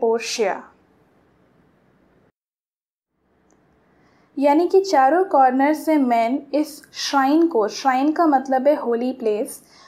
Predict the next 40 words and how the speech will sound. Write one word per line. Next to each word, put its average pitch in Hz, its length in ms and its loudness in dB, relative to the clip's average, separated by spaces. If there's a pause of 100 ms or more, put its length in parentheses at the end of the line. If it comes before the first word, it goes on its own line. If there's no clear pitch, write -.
(180)
तो 294 60 2
इस, 330 340 0
अ, 233 680 4
लेडी 269 320 2
को 320 200 0
किस 269 300 -4
करना 254 360 0
चाहते 208 360 -2
हैं 214 260 -6
जो 247 160 -2
कि 277 260 -2
एक 269 140 -6
मॉर्टल 247 500 0
ब्रीदिंग 247 460 -2
सेंट 233 440 -8
है। 214 200 -6
मॉर्टल 233 420 0
यानी 240 320 -4
कि 277 160 -4
जो 247 180 -2
इंसान 247 560 -4 (600)
मर 294 260 4
जाता 214 360 0
है, 208 100 0
जो 262 160 2
अमर 269 380 2
नहीं 320 300 4
है 320 60 2
वो 349 180 2
मॉर्टल 226 480 0
है, - 200 -10 (460)
और 277 160 4
वो 330 160 2
एक 359 180 0
सेंट 339 440 0
की 294 140 -2
तरह 220 240 0
है 220 240 0
वो 208 120 -4
लेडी। 208 460 -6